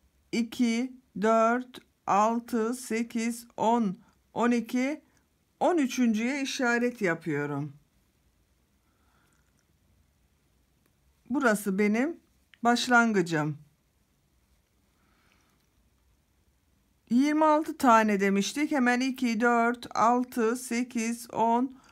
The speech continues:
on iki, on dört, on altı, on sekiz, yirmi, yirmi iki, yirmi dört, yirmi altı. Yirmi altıncı da diğer işaret yerimiz.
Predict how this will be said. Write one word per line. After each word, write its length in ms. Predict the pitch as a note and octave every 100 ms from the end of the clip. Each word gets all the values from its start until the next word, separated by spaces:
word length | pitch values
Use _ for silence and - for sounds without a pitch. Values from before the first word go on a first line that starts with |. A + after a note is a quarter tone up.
| _ _
on 240 | - B3+
iki, 420 | B3+ B3 A3 F#3+ -
on 360 | - A#3 C#4 C#4
dört, 340 | A3 F3+ F#3 -
on 240 | A3+ B3+
altı, 640 | C4 A3 G3 F#3 F#3 E3 E3 - _ _
on 300 | - A#3+ C4
sekiz, 520 | C4 B3 A3+ G3 F#3+
yirmi, 500 | G3+ A#3+ C4 C4+ A3
yirmi 600 | G3 F#3+ G3+ B3 C4+ B3
iki, 220 | A3+ G#3+ G#3
yirmi 500 | A3 C4 C4+ B3+ B3
dört, 380 | C4+ E4+ -
yirmi 340 | C#4 C4+ A#3 G#3
altı. 500 | F3 E3 - D#3 C#3+ - _ _ - _ _ _ -
Yirmi 400 | A#3 C4 C#4 C#4
altıncı 600 | C4+ C#4 C#4+ D4 D4 E4
da 340 | C4 C#4 F4 _ _ _ _ _ _ _ _ _ _ _ -
diğer 300 | A3+ C#4 B3+
işaret 640 | A3 G#3 A3+ G3+ F#3+ F3 F3
yerimiz. 680 | D#3+ D#3 D3+ C#3+ C#3+ -